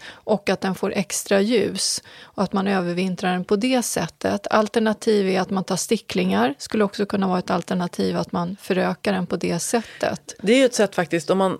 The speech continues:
Speaker 2: om man har en sån här liten växtlåda med belysning, att man sätter sticklingar där och
Speaker 1: Ja.
Speaker 2: som man liksom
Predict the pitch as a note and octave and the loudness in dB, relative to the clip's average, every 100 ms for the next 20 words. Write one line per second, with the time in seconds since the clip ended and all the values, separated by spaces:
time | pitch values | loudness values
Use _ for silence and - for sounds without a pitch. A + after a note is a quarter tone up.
0 | - G3 F#3 F3+ D#3+ - G3 F#3+ F#3 F#3 | -2 2 2 0 -4 -4 0 2 2 0
1 | F3 F3 F3+ F3+ - - G3 G#3 F#3+ F3+ | -2 0 0 0 -2 -2 2 4 4 4
2 | D#3+ D3+ F3+ G#3+ G#3 D#3+ D3 D#3+ E3 D#3+ | 4 4 4 4 2 -2 -2 0 -2 -2
3 | D#3+ D3+ G3+ - - G#3 G3+ - D3 A#3 | -2 -4 -6 -8 -6 -2 0 0 -2 0
4 | A#3 A#3+ B3+ D3 C#3+ C#3+ | 4 4 4 2 -4 -6